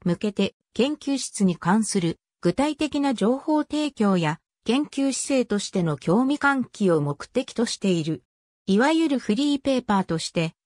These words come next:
学内で無料で配布されている。発行費は大学生協の組合費で賄われているが、非組合員や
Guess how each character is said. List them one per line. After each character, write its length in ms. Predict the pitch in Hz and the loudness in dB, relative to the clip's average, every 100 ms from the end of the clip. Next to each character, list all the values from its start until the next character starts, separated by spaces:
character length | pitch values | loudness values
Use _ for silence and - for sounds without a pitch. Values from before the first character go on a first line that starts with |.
| _ | _
学 280 | 170 185 302 | -2 0 -2
内 240 | 311 254 | -2 0
で 120 | 185 | 0
無 140 | 175 185 | 2 2
料 240 | 220 233 | 4 2
で 80 | 214 | 0
配 280 | 196 190 247 | -2 -2 -2
布 120 | 240 | -2
さ 160 | - 214 | -2 0
れ 120 | 190 | 0
て 120 | 196 | 0
い 180 | 175 156 | -2 -2
る。 180 | 147 - _ _ _ _ _ | -6 -10 _ _ _ _ _
発 220 | - 294 - - | -2 -2 -2 -2
行 180 | 285 277 | 2 2
費 200 | - 202 | 2 2
は 200 | 151 - _ _ | 2 -2 _ _
大 240 | 180 269 | 0 2
学 220 | 302 285 | 0 -2
生 260 | - 311 302 | -4 -4 -4
協 240 | - 214 | 0 2
の 120 | 180 170 | 2 -2
組 320 | 175 202 240 | 0 0 2
合 60 | |
費 220 | 240 - 190 | 0 -2 -2
で 140 | 175 | 0
賄 400 | 151 - 226 262 | -2 -2 0 2
わ 120 | 262 | 2
れ 100 | 247 | 0
て 120 | 220 | 0
い 140 | 185 165 | 0 0
る 120 | 160 | 0
が、 200 | 151 160 _ _ | 0 -2 _ _
非 160 | - - | -20 -8
組 300 | 277 285 277 | -4 -2 -2
合 80 | 269 | 0
員 320 | 262 202 170 | 2 2 2
や 180 | 160 | 0